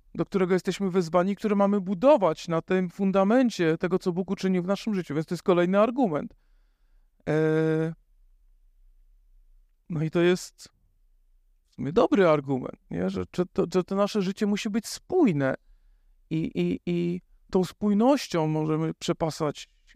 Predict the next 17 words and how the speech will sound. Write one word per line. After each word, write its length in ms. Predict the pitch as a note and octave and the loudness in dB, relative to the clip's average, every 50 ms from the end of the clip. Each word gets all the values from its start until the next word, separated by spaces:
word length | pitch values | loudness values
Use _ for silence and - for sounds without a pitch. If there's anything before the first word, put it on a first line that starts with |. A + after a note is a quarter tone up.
| - _ | -20 _
przepasać 560 | - - D#3 - - D3+ C#3+ - - - - | -10 -8 -6 -2 -2 -2 -2 -4 -8 -12 -8
się. 100 | - D#3 | -8 -6
Drudzy, 440 | D3+ F3+ F#3 A3 F#3 - B3 B3 B3 - _ _ _ _ _ _ _ _ _ - | -2 0 -2 0 0 0 0 0 0 -2 _ _ _ _ _ _ _ _ _ -6
znowu 320 | F3 G3 F#3+ G3+ G#3+ G#3+ | -4 -2 0 0 0 -2
ci, 160 | - - A3+ | -2 -2 -4
którzy 240 | - - A3+ G3 G#3+ | -4 -2 -2 0 0
mówią 340 | G#3+ G#3 F#3 G3+ G#3 G#3 - | 0 0 0 0 0 0 2
o 160 | - F#3+ F#3+ | 2 2 2
obiektywnej 720 | - - F3+ D#3+ G3 - - - C#4 C4+ A3 A3+ G3+ F3+ - | 2 0 0 0 0 -2 0 0 0 2 2 2 0 0 0
prawdzie 680 | - F3 D#3 C#3+ C#3+ C#3 - D3 D3 D#3 F3+ G#3+ A#3+ - _ _ _ _ _ _ _ _ _ _ _ _ _ _ _ - | 0 0 2 0 0 -4 -4 -2 -2 0 0 0 -2 -4 _ _ _ _ _ _ _ _ _ _ _ _ _ _ _ -2
jako 580 | D3+ D#3 D#3 - - E3 D#3 D3+ D#3 E3 - - | -2 -2 0 0 2 2 4 4 2 0 -2 -2
tym 360 | - E3 D#3 E3 E3 D#3+ D#3+ - _ _ _ _ _ _ | 0 2 2 2 2 0 -2 -4 _ _ _ _ _ _
pasie 600 | - E3+ E3+ D3 - - D3 C#3 C#3 C#3+ - - - _ _ _ _ _ | -2 0 0 0 0 0 0 0 0 0 -4 -10 -14 _ _ _ _ _
prawdy, 560 | - - D#3 D3 C#3 C#3 C#3+ D#3 E3+ G3+ B3 D#4 _ _ _ _ _ _ _ _ _ _ _ - _ _ _ | -6 -2 0 0 0 -2 -2 -2 0 0 -2 -4 _ _ _ _ _ _ _ _ _ _ _ -20 _ _ _
mówią 300 | - F3 F3 G3+ G3 F#3+ | -4 -2 0 0 0 0
tak: 340 | - - D3 - - - - - | 2 0 0 0 0 -8 -10 -6
„Okej, 520 | - E3 - - D#3+ E3 F#3 A3+ B3+ C#4+ | -6 -4 0 2 4 4 4 4 2 -2